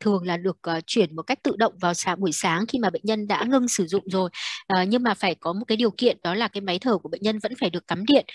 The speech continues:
ờ, vẫn phải được kết nối với cả nguồn điện. Thì, thì khi đấy thì các cái dữ liệu nó sẽ được chuyển tự động,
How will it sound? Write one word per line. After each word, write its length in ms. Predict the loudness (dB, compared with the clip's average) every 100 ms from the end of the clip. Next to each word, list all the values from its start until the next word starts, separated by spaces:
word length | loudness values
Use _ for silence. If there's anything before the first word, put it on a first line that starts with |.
| -18 -16 -6
ờ, 340 | -2 0 -2 -4
vẫn 100 | -6 -2
phải 100 | -2
được 180 | -2 -2
kết 140 | 0
nối 140 | 0
với 120 | 0 0
cả 140 | -2
nguồn 260 | -4 -2 0
điện. 200 | 0 0
Thì, 80 | -8 -6
thì 80 |
khi 200 | -4 -2
đấy 180 | 0 0
thì 80 | 0
các 160 | -2 -2
cái 100 | -2
dữ 160 | -2
liệu 220 | 2 2 0
nó 120 | -8
sẽ 160 | -6
được 160 | -4 -2
chuyển 240 | -2 -2 -2
tự 120 | -4 2
động, 180 | 2